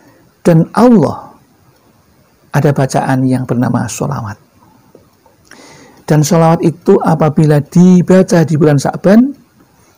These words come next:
maka nilainya akan menjadi luar biasa. Hal itu telah disampaikan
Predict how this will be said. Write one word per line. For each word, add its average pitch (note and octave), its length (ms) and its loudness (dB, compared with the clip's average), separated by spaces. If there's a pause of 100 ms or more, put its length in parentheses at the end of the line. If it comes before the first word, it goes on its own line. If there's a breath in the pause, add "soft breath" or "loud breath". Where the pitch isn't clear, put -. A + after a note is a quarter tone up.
(180)
maka C3+ 800 -2
nilainya D#3+ 560 2
akan C3 320 -4 (320)
menjadi C3 320 -2
luar A#2+ 240 -4
biasa. - 560 -12 (2000 soft breath)
Hal E3 160 2
itu A#3 640 4
telah F3 240 2
disampaikan E3+ 1040 4